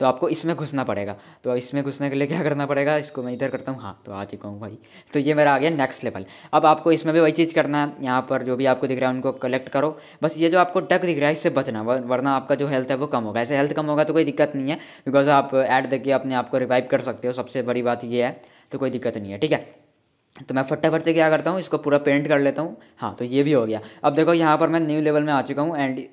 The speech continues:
अभी फिर से मैंने कलेक्ट करना स्टार्ट करा and उसके बाद यहाँ पर से again मैं कॉइन्स जो है वो कलेक्ट कर लेता हूँ, ठीक है। हाँ, तो अब देखो भाई यहाँ पर हो गया विक्ट्री, ठीक है। अब इसके ऊपर simply क्लिक करना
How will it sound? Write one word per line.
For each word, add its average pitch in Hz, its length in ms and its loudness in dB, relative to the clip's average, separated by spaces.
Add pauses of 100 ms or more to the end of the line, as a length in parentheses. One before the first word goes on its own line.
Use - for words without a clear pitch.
(120)
अभी 135 500 -4 (280)
फिर 135 100 -2
से 139 120 -6
मैंने 139 240 -2
कलेक्ट 135 320 -2
करना 135 220 0
स्टार्ट 131 340 2
करा 143 300 -2 (480)
and 117 260 -2
उसके 123 200 -8
बाद 120 300 0
यहाँ 117 320 -8
पर 123 80 -4
से 131 160 -4
again 123 280 -4
मैं 127 200 -4
कॉइन्स 120 300 -4
जो 120 120 -4
है 120 80 0
वो 123 120 -4
कलेक्ट 123 460 -6
कर 139 220 -2
लेता 139 260 -2
हूँ, 160 160 -8 (260)
ठीक 147 140 -4
है। 120 140 -4 (640)
हाँ, 101 280 -8
तो 123 60 0
अब 127 120 0
देखो 139 220 2
भाई 139 180 2
यहाँ 160 260 4
पर 156 140 2
हो 143 100 2
गया 147 140 4
विक्ट्री, 127 420 -4 (300)
ठीक 147 140 -6
है। 147 180 0
अब 139 120 -6
इसके 143 260 -2
ऊपर 156 180 2
simply 156 320 -2
क्लिक 147 200 -4
करना 170 380 -2